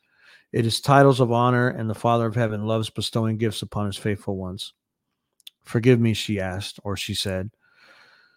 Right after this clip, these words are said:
"By all means, you may continue addressing me by this name."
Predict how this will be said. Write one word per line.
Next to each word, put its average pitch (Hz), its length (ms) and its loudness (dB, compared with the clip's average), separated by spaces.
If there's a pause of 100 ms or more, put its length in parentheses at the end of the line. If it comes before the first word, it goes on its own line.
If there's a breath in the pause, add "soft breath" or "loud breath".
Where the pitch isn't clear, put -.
(500 soft breath)
"By 139 120 8
all 160 160 10
means, 151 340 10
you 139 60 4
may 139 120 8
continue 131 420 2
addressing 117 400 2
me 110 100 2
by 104 160 0
this 98 200 -6
name." 101 340 -6